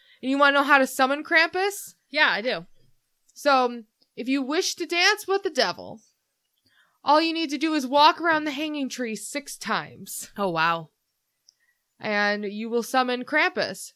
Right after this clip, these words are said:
Speaker 1: to join you in your holiday celebration and the procession of the Headless Horseman. <laughs>
Speaker 2: I love that.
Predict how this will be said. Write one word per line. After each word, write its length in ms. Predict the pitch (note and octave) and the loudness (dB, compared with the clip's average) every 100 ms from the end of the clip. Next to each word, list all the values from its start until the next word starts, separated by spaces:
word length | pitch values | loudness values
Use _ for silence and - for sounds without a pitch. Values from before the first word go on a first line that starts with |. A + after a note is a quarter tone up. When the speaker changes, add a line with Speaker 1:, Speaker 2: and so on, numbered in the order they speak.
| _ | _
Speaker 1:
to 100 | A#3+ | -8
join 320 | A3 C4 C4 | 0 0 0
you 160 | A#3 F#3+ | -2 -6
in 100 | F#3 | -6
your 140 | F#3+ | -8
holiday 400 | F#3+ G3+ G3+ G#3 | -6 -4 -4 -4
celebration 920 | G#3 F#3+ G3 G#3 G#3+ G3+ F#3+ E3 F3 F3+ _ _ _ _ _ _ | -4 -2 -2 -2 -4 -4 -8 -10 -12 -18 _ _ _ _ _ _
and 180 | A3+ A#3+ | -4 -2
the 60 | A3+ | -2
procession 600 | A3+ - B3 A#3 B3 G#3 | -4 -2 -2 0 -2 -2
of 120 | F3+ | -2
the 80 | A3+ | 4
Headless 380 | A#3+ F#3 B3+ - | 4 6 4 4
Horseman. 680 | G#3+ G#3 - F3 G#3+ B3 - - - - - D#4+ C4+ | 4 4 2 -2 2 2 0 -12 -16 -18 -10 -10 -10
<laughs> 640 | - - - - _ _ G#3 | -18 -16 -14 -16 _ _ -8
Speaker 2:
I 60 | |
love 240 | G#3+ B3 G#3 | -2 -2 -2
that. 360 | G#3 G3+ - | 0 0 -4